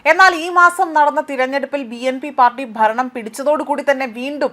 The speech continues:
ബന്ധം ദൃഢമാകും എന്ന സൂചനയാണ് പുറത്തു വന്നിരിക്കുന്നത്. അതായത് ഏതെങ്കിലും ഒരു വിഷയത്തെ അടിസ്ഥാനമാക്കി ഇരു രാജ്യങ്ങൾക്കിടയിൽ പ്രശ്നങ്ങൾ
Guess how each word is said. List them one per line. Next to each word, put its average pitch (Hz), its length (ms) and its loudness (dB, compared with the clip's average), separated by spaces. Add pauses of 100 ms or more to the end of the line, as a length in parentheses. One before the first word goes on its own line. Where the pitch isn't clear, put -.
ബന്ധം 233 420 0
ദൃഢമാകും 262 760 2
എന്ന 247 180 -4
സൂചനയാണ് 247 560 -2
പുറത്തു 196 280 -6
വന്നിരിക്കുന്നത്. 185 520 -6 (480)
അതായത് 208 480 6 (240)
ഏതെങ്കിലും 285 580 2
ഒരു 262 100 0
വിഷയത്തെ 247 500 -2
അടിസ്ഥാനമാക്കി 220 1000 2 (240)
ഇരു 262 240 -2
രാജ്യങ്ങൾക്കിടയിൽ 277 880 2 (120)
പ്രശ്നങ്ങൾ 277 500 -2